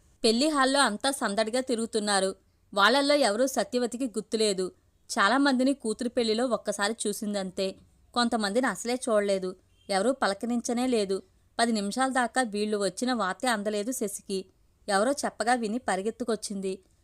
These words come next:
తల్లి చేతుల్లో వాలిపోయింది. "కులాసా అయిన శశి?" గద్గదంగా అడిగింది సత్యవతి. "పాపేదే?" "అదా, మేనత్తలతో ఉంది" అని ఊరుకుంది. ఆ పిల్లకి తల్లి కన్నా అత్తల దగ్గర చనువెక్కువ.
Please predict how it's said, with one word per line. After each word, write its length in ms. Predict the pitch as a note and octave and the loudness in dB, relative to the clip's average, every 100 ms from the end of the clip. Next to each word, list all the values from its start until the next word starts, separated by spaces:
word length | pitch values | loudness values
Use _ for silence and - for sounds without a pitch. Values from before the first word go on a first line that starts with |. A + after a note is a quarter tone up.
| _ - | _ -4
తల్లి 220 | G#3 C4+ D4 | -2 0 0
చేతుల్లో 340 | C4 C4 A#3+ | 0 2 -2
వాలిపోయింది. 760 | A3+ F#3+ G#3 A3 G#3 G3 F#3 F#3+ _ _ _ _ - | 0 0 -2 -2 -4 -2 -6 -6 _ _ _ _ -2
"కులాసా 340 | G#3+ G#3 C4 | 2 4 4
అయిన 260 | B3+ B3 B3 | 2 2 0
శశి?" 500 | - G3 - C4+ - _ _ - | -2 -4 -2 -6 -6 _ _ -4
గద్గదంగా 540 | G3+ E3+ A3+ B3+ A#3 C4 | -2 0 0 2 4 4
అడిగింది 400 | A3+ G#3+ G#3+ B3 | 4 0 -4 -4
సత్యవతి. 720 | A3 G3 A3+ G#3+ G3+ F3+ F3 _ - | -2 -2 -2 -2 -2 -4 -10 _ -2
"పాపేదే?" 580 | G3 G3 B3 G#3 F#3 F#3 _ _ _ F#3 | 2 4 2 0 -2 -4 _ _ _ -4
"అదా, 340 | F#3 G3+ F#3 G#3+ | 2 2 2 -4
మేనత్తలతో 680 | G3 G#3 A#3 A#3 A3+ B3 | -2 0 0 -2 -2 0
ఉంది" 380 | A#3+ G3+ F#3 F#3 _ _ - | 0 0 -4 -6 _ _ -6
అని 140 | A3+ | 0
ఊరుకుంది. 600 | B3+ G#3+ G3+ G#3 F#3+ F3+ - _ - | 2 2 -2 -4 -4 -4 -8 _ -4
ఆ 80 | G#3+ | -2
పిల్లకి 360 | G#3+ G3 A3 D4 | -2 -2 -2 -4
తల్లి 280 | - F#3 A3+ | -4 -2 -2
కన్నా 280 | B3 B3 | -2 -2
అత్తల 280 | A3 - A3+ | -2 -2 -4
దగ్గర 280 | A3+ G#3 A#3 | -2 -2 -2
చనువెక్కువ. 680 | B3+ A3 G3+ F#3+ - F#3+ F3 | -2 -4 -4 -6 -4 -4 -4